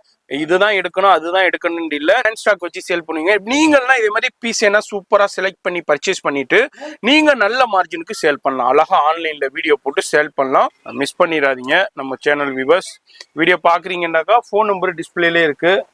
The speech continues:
அட்ரஸ் எல்லாமே கீழே டிஸ்கிரிப்ஷன்ல கொடுத்துருப்பேன். அந்த அளவுக்கு சூப்பர் சூப்பர் கலெக்ஷன்ஸை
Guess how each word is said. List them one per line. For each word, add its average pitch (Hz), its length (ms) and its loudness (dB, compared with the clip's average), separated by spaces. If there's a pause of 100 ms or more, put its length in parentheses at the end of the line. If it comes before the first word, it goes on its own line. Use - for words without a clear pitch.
(220)
அட்ரஸ் 160 340 -2
எல்லாமே 147 300 0
கீழே 143 240 2
டிஸ்கிரிப்ஷன்ல 135 580 -4
கொடுத்துருப்பேன். 127 540 -2
அந்த 190 280 -2
அளவுக்கு 190 440 -2
சூப்பர் 202 340 -2
சூப்பர் 147 320 2
கலெக்ஷன்ஸை 160 480 -2